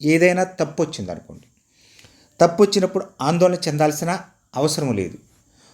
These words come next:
మనకిచ్చిన షెడ్యూల్లో ఎడిట్ option and correction option కొన్ని డేట్లు మూడు రోజులు ఇవ్వటం జరిగింది. ఆ మూడు రోజుల్లో మనం దరఖాస్తు సమర్పించిన తర్వాత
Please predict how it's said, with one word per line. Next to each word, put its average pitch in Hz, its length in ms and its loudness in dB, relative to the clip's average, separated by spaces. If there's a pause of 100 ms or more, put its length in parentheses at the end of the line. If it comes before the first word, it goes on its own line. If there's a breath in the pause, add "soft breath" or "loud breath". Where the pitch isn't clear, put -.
(640 soft breath)
మనకిచ్చిన 202 500 2
షెడ్యూల్లో 151 520 0 (460)
ఎడిట్ 208 300 0 (100)
option 156 320 -2
and 190 120 -4 (180)
correction 151 480 -2
option - 260 -6 (520)
కొన్ని 147 180 2 (100)
డేట్లు 165 380 2
మూడు 135 180 -2
రోజులు 143 240 0
ఇవ్వటం 120 280 -6
జరిగింది. 90 300 -8 (680 loud breath)
ఆ - 20 6 (160)
మూడు 185 280 2
రోజుల్లో 160 400 0 (600 soft breath)
మనం 175 160 0 (140)
దరఖాస్తు 175 500 2
సమర్పించిన 151 640 -4
తర్వాత 104 320 -2